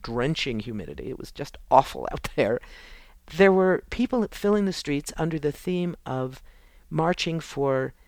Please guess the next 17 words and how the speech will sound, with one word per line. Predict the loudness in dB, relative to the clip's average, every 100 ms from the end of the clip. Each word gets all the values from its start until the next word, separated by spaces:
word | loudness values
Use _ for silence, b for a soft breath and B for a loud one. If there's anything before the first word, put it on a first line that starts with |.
| b b b
climate, | -4 2 2 2 -2 -6
jobs, | -2 0 0 -2
and | -6 -6 -4
justice, | -4 -6 -12 -16 -18 -20 b b b
making | 0 2 2 -2 -4
that | -2
link. | -4 -4 -4
And | -2 -2 -4 -6
people | -4 -2 0
marched | 0 0 -2 -6
in | -6 -6
contingents. | -6 -8 -6 -2 -2 -4 -12 -14 -16 b b b b
So | b 2 4
we | 4 2
were | 2 2
led | 2 2 2 -2
by | -2 -2 -4 -6